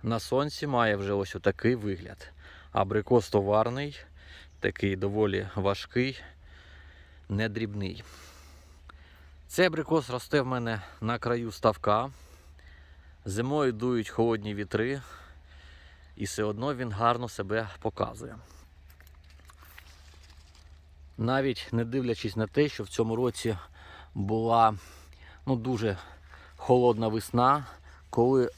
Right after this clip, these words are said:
було, е, опилення, е, квітнув абрикос і йшли дощі. І бачите, це ніяк не вплинуло на врожайність. Зараз з другої сторони покажу. Ось, де більш попадає сонечко,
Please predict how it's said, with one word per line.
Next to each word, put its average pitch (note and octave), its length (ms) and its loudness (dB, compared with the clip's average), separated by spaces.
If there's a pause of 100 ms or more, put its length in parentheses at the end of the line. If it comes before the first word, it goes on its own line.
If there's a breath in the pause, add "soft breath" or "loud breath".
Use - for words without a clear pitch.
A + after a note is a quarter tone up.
(220)
було, A#2+ 540 0 (1120 loud breath)
е, - 60 -12 (140)
опилення, C#3 800 2 (360 loud breath)
е, G#2+ 240 -2
квітнув A2 420 -2
абрикос A2 680 -2
і G2+ 80 -2
йшли A#2 300 -4
дощі. - 520 -8 (360 loud breath)
І A2+ 100 -8
бачите, B2 480 -2
це C#3 220 -2
ніяк A#2+ 400 -4
не G2+ 120 -2 (640 loud breath)
вплинуло A#2 680 0
на G#2 300 2
врожайність. G2 800 -8 (1000 soft breath)
Зараз G#2+ 300 2
з G2+ 40 -12
другої G#2+ 260 -4
сторони G2+ 340 -8
покажу. - 420 -8 (2750 loud breath)
Ось, A2 400 0
де A#2 260 -2
більш A#2 340 -8
попадає A2+ 540 0
сонечко, D3 680 -6